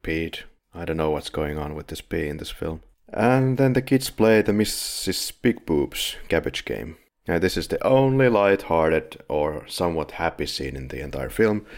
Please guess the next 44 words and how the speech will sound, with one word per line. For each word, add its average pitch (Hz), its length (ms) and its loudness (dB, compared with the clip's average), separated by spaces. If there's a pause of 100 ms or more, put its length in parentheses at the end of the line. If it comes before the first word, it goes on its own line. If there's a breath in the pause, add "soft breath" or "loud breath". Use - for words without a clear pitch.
(220 loud breath)
apart 87 360 2
from 82 180 0
the 78 100 0
muddy 80 340 2
beach 76 600 -2 (280 loud breath)
scene, 67 540 -8
perhaps, 76 460 -6
where 65 140 -6
the 67 100 -12
kids - 280 -8
play 67 280 -6
around. 64 480 -4 (260)
So - 200 -16
the - 80 -14
kids - 300 -2
are 73 160 0
the 69 100 -4
only, 80 480 -2 (200)
like, - 200 -20
happy 85 300 -2
moments. 76 640 -8 (300)
Store 135 360 4
woman 135 280 4
climbs 85 380 2
the - 80 -18
tree. 123 420 4 (320)
Again, 90 400 2
not 92 160 2 (120)
entirely 80 400 2
sure 80 440 0
what 85 180 -10
the 87 60 -6
hell 85 180 -2
she's - 260 -8
doing, 95 380 0
but 85 120 2
I 82 180 0 (340)
guess - 540 -8
she - 260 -8
just - 260 -10
found 76 320 -2
the 78 60 -10
family's 78 520 -4
hideout. 73 520 -4